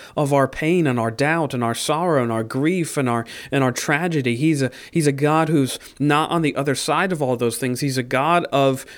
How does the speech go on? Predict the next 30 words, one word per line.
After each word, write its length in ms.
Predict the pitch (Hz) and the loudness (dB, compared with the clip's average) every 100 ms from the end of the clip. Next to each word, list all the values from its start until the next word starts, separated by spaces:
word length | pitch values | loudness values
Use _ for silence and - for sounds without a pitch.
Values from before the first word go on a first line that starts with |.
| - | 0
the 80 | 147 | 2
middle 360 | 131 175 208 | 4 6 6
of 140 | 139 117 | 4 0
them 160 | 113 | -4
all. 160 | 110 117 | -4 0
He's, 320 | 170 160 - - - | 2 2 -2 -10 -4
he 140 | 170 | -2
sits 380 | 151 - 196 - | 0 0 0 0
with 180 | 151 131 | -2 0
us 220 | 117 - | -2 0
in 80 | 135 | 2
all 180 | 143 180 | 2 0
of 120 | 165 | 2
those 260 | 147 127 | 2 2
moments, 520 | 127 143 143 104 - - - - | 0 2 0 -2 -6 -10 -12 -2
all 180 | 147 175 | 2 2
of 80 | |
those 200 | 160 143 | 2 2
seasons 720 | - - 160 147 131 113 107 - - - | 0 -2 -2 0 -2 -2 -4 -10 -12 -8
of 220 | - 131 123 | -2 0 0
sorrow 580 | - 160 139 151 123 | -2 0 2 2 0
and 160 | 117 113 | 0 -4
pain 360 | - 147 151 117 | -4 0 0 0
and 80 | |
hurt 320 | 107 156 151 127 | -2 0 0 0
and 160 | 117 | -4
triumph 640 | - 147 147 151 117 110 - | -4 -2 0 0 -2 -4 -4
and 140 | 127 | -4
tragedy 560 | - 131 143 143 131 120 | 0 0 0 -2 -2 -2
and, 180 | 113 | -2